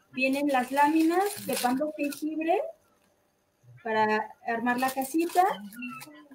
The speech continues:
Viene también la manga pastelera,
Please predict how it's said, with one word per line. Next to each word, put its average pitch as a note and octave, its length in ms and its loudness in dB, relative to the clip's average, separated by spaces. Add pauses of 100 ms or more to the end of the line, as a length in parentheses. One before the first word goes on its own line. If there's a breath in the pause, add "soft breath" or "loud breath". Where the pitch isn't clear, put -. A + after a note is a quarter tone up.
(440)
Viene C4 360 -2
también C4+ 680 4 (560)
la A#3 120 2
manga C#4 380 0
pastelera, C#4+ 720 2